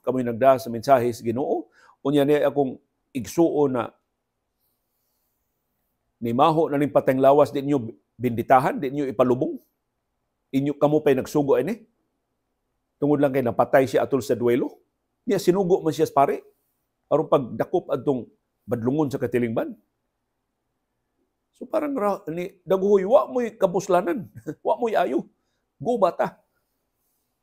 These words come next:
Ug nagmalampuson si Francisco Daguhoy siyang rebelyon sa Bohol. Si Sikatuna, humabon. Lapu-Lapu, humabon. Nag-Grand Compact man.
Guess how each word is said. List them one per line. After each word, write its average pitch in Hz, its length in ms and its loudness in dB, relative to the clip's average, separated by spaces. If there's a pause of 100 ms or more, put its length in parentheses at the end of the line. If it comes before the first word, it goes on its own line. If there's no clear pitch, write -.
(840)
Ug - 160 -8
nagmalampuson 139 720 -4
si 123 160 -12
Francisco 120 480 -8
Daguhoy 131 320 -4
siyang 127 160 -4
rebelyon 113 400 -6 (960)
sa 117 160 -2
Bohol. 113 320 -6 (2000)
Si - 80 -14
Sikatuna, 156 640 0 (1120)
humabon. 160 400 0 (1040)
Lapu-Lapu, 160 560 -2
humabon. 135 480 -10 (580)
Nag-Grand 147 460 -6
Compact 165 400 -8
man. 85 120 -14